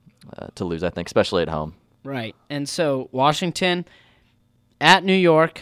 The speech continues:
Speaker 2: the Giants. Um, New York is bad. Oh, they are so bad. Um,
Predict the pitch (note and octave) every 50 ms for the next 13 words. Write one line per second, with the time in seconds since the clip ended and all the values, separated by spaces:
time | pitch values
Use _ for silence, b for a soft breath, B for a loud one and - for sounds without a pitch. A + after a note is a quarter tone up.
0 | - - C#3 C#3 C#3+ C3+ D3+ D3 D3 D3+ D#3 D#3 D3+ D3+ - - - - - _
1 | _ - C3+ C3 B2 A#2+ A#2 A2 A2 A2 A2+ B2 - _ _ _ _ _ _ _
2 | _ _ _ _ _ _ _ _ _ - - C3+ D3+ D3 C3 B2+ A2+ A#2 - -
3 | - - A#2+ - _ _ _ - F2+ F#2 G2 G#2 G#2+ G#2+ A2 A2 A2 A2 G#2+ G#2+
4 | G#2+ G#2 - - - - A#2+ A#2+ B2+ G3 G#3 G3+ A#2 A#2 A#2 B2 A#2+ A#2 A2+ C3+
5 | C3+ - - - C3 B2+ B2+ B2+ C3 A#2 G#2+ G2+ G2 F#2 F#2 F#2 - b b b
6 | b b b b b b b b - A2+ A2+ A2 G#2+ G#2+ A2 G#2+ G#2+ G#2+ G#2 G2
7 | G#2 G#2+ G#2 G2 -